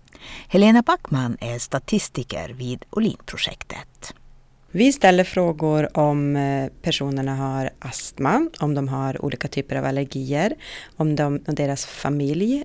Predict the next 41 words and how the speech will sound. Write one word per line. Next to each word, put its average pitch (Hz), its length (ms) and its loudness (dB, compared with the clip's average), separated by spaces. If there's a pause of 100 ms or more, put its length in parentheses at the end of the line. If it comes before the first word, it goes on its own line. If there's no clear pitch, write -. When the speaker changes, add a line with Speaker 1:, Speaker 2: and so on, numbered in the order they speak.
Speaker 2:
eh, 156 240 -2
har, 160 320 0
har 151 180 -4
haft - 480 -8
allergier 226 600 0
eller 196 220 0
astma. 220 400 -2 (480)
Vi 185 80 0
ställer 170 200 4
frågor 165 360 2
om 143 260 0
rökning, 151 960 2
om 139 540 -2
man 139 140 -4
har 139 60 -2
varit 139 240 -4
mycket 139 280 -4
utsatt 139 460 -6
för - 460 -2 (320)
rök 139 500 -2
eller 135 180 -2
damm 135 380 -2
eller 139 140 -4
gas 139 380 -6
i - 80 -6
arbetet 135 840 -2 (280)
och 175 120 4
andra 151 260 2
faktorer - 420 -6
som - 180 -6
kan - 160 -6
vara 104 100 -2
relaterade - 680 -4
och 160 60 -4
förklara 156 480 -2
att - 160 -10
man - 120 -4
får 214 300 -2
de - 240 -6
här - 60 -8
sjukdomarna. - 640 -8